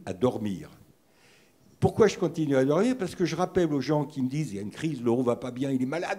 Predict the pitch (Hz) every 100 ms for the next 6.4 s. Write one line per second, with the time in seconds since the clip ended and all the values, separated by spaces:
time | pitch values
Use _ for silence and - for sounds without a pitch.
0 | 175 143 151 - 135 139 185 147 147 139
1 | 147 165 147 135 120 156 123 - 120 131
2 | 165 196 - - _ - - 156 170 139
3 | 147 147 135 110 - 151 143 - 131 110
4 | 127 175 240 254 113 85 - - _ _
5 | - _ _ 120 120 117 113 - 139 143
6 | 151 143 127